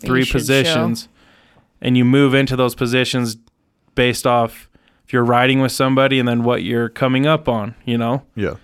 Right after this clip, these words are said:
Speaker 2: If you're coming up on an intersection, I'm gonna move to, I think it'd be position two, which would be the outer lane. So I'm more visible to that person,
Speaker 3: Yeah.
Speaker 2: right?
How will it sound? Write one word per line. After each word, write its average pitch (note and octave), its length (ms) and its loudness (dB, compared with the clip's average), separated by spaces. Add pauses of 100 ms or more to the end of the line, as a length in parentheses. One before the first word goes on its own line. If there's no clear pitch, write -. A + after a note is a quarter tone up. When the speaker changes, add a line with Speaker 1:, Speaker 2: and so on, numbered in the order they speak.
(280)
Speaker 2:
If A#2 100 -10
you're A#2+ 100 -2
coming B2 340 0
up B2+ 200 0
on A#2+ 380 0
an B2+ 180 0
intersection, C3 880 -2 (340)
I'm B2 120 -4
gonna B2+ 120 0
move B2+ 300 0
to, A#2+ 520 0
I - 540 -20
think A#2+ 100 -4
it'd A#2 100 -4
be A#2 100 -4
position A#2 480 -4
two, A#2+ 260 -4
which A#2+ 140 -4
would A#2+ 80 -4
be A#2+ 80 -2
the A2+ 320 -2 (400)
outer B2+ 340 2
lane. C3 420 -2 (920)
So B2+ 280 0
I'm C3+ 240 2
more C3 280 0
visible B2+ 460 -4
to A#2+ 160 -6
that B2 300 -2
person, D3 520 -2 (100)
Speaker 3:
Yeah. F#2+ 120 -8
Speaker 2:
right? A#2+ 340 0